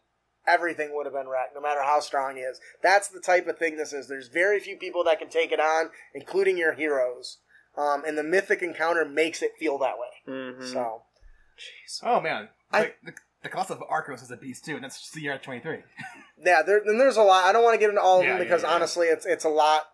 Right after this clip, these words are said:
Speaker 1: just covering this, but I wanted you guys to get a feeling, a-, as Austin had said, of the grand size that they're going for.
Speaker 2: Yeah, this, the, like,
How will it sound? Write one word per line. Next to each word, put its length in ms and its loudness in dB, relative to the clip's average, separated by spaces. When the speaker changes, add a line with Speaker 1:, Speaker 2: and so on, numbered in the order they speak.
Speaker 1:
just 200 -10
covering 340 0
this, 160 -6
but 120 -2
I 40 2
wanted 320 -2
you 80 -8
guys 300 2
to 80 -12
get 300 0
a 80 0
feeling, 400 -2
a-, 280 -2
as 160 -10
Austin 300 2
had 140 -8
said, 180 -2
of 140 0
the 100 -2
grand 560 0
size 500 2
that 140 2
they're 140 -4
going 400 -6
for. 400 -6
Speaker 2:
Yeah, 180 0
this, 220 2
the, 300 -4
like, 240 -8